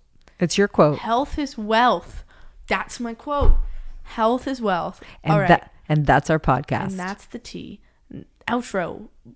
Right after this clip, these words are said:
Speaker 2: Play.
Speaker 1: Thank you for listening to the Mother-Daughter Date podcast. We really appreciate it.
Speaker 2: We really do.
Speaker 1: So please subscribe.
Speaker 2: Yes.
Speaker 1: Yes. And you can follow us on our social channels.
Speaker 2: That would be awesome.
Speaker 1: At?
Speaker 2: Mother-Daughter Date.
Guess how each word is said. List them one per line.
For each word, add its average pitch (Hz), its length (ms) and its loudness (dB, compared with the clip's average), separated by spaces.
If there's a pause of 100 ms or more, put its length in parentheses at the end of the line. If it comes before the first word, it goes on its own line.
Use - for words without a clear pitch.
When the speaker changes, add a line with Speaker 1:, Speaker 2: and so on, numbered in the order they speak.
Speaker 2:
Play. - 560 -6 (380)
Speaker 1:
Thank 247 200 0
you 254 80 -8
for 196 140 -6
listening 175 380 -2
to - 100 -6
the 156 80 0
Mother-Daughter 143 560 0
Date 135 260 -4
podcast. 143 640 0
We 220 80 -2
really 240 320 0
appreciate 247 560 -4
it. - 140 -8 (180)
Speaker 2:
We 214 240 2
really 202 380 2
do. 226 500 2
Speaker 1:
So 311 140 -4
please 320 320 -4
subscribe. 277 720 -6
Speaker 2:
Yes. 285 800 0 (240)
Speaker 1:
Yes. - 100 -2
And 240 160 0
you 190 80 2
can 180 140 0
follow 170 340 2
us - 160 -2
on 143 140 -2
our 135 100 -4
social 151 400 -4
channels. 185 600 -2
Speaker 2:
That 165 140 -2
would 240 140 0
be 269 160 0
awesome. 208 600 0 (100)
Speaker 1:
At? - 500 -2
Speaker 2:
Mother-Daughter 185 640 2
Date. 190 380 0